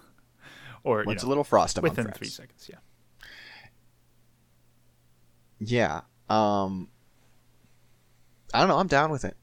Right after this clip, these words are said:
Speaker 2: That's great.
Speaker 1: Sure. It is a lot of damage, though, actually.
Speaker 2: <laughs>
Speaker 1: Like,
Speaker 2: Yeah.
Speaker 1: because you don't have to get the kill. If they die within three seconds, you get the damage.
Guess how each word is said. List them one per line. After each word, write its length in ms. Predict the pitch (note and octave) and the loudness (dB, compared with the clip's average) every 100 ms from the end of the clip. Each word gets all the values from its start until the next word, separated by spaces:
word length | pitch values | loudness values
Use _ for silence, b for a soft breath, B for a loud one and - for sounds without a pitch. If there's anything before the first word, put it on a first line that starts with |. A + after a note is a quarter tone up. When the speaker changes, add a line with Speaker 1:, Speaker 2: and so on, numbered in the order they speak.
| - | -6
Speaker 2:
That's 160 | A#2+ | -6
great. 320 | - A#2 G2 - _ - | 2 2 2 -2 _ -12
Speaker 1:
Sure. 220 | - F3+ - _ _ _ B B B | -8 -8 -10 _ _ _ B B B
It 100 | C#3 | -6
is 120 | E3 | -4
a 60 | C#3 | -6
lot 300 | A#2 A2+ A#2+ | -6 -4 -4
of 100 | B2 | -2
damage, 380 | A#2+ G#2+ F#2 - | -4 -4 -8 -10
though, 140 | F#2 | -10
actually. 460 | E2+ - - G2 - - | -10 -16 -14 -16 -18 0
Speaker 2:
<laughs> 60 | - F5 B B B B B | 0 0 B B B B B
Speaker 1:
Like, 200 | A#2+ A2+ - | -2 -2 -6
Speaker 2:
Yeah. 80 | C3 | 0
Speaker 1:
because 440 | D3 C3+ C3 - - | 4 4 2 -4 -4
you 160 | B2 | 0
don't 140 | C3+ C3+ | 2 0
have 140 | C3 | -2
to 80 | A2+ | -4
get 100 | A2+ | -8
the 80 | - | -2
kill. 300 | A2 A2+ A2+ | -2 -2 -4
If 180 | A2 | -6
they 220 | G#2+ G2 - - | -4 -6 -8 -10
die 180 | G2 G#2 | -6 -4
within 200 | G2+ G2+ | -6 -8
three 140 | G2+ | -8
seconds, 360 | - F#2+ A2+ G#2+ | -6 -6 -6 -10
you 40 | G#2+ | -10
get 60 | |
the 60 | G2+ | -10
damage. 460 | G2+ G2+ A#2+ - | -8 -6 -6 -8